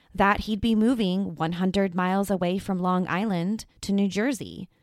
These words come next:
leaving his girlfriend Colette behind. But being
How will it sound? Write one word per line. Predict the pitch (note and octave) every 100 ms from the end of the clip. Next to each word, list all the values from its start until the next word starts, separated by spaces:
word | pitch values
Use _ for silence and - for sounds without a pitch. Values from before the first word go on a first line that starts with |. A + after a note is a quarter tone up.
| _ _
leaving | F#3 F3+ F#3+
his | G3 -
girlfriend | E3 D#3+ F3 E3+
Colette | F3 E3 -
behind. | F3 E3 G3+ E3+ - - - _ _ _ _ _ _ _ _ _ _ _ - -
But | B3+ A3+
being | C#4 F#4